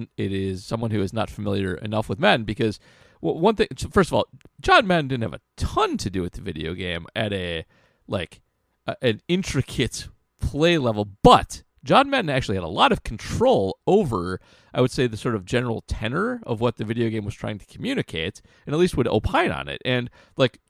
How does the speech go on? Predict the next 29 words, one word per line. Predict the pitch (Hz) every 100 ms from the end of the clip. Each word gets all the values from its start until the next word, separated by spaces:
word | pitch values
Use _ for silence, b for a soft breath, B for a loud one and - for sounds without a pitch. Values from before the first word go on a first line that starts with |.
| - -
concussions | - 127 - 196 - - 90 82
are | 110 104
included | 98 117 101 85 76
in | 90 90
Madden | 78 - - - - b -
because | 123 120 117 -
concussions | 143 240 247 302 196
became | 185 165
a | 170
big | 190 165
deal. | 285 - - 117
And | 127 b b b
so | - 131
now | 127 143 160 - -
there | 120
are | 110 113 123
actual | 101 120 127 139 165 156 _ _
ramifications | 113 135 - 170 - 160 - 170 156
for | - 156
players | - 113 123
being | - 117
concussed | 127 117 - 185 -
when | 165
you | 233
play | - 311
Madden, | 156 87 92
and | 101
they |
can't, | 110 120 147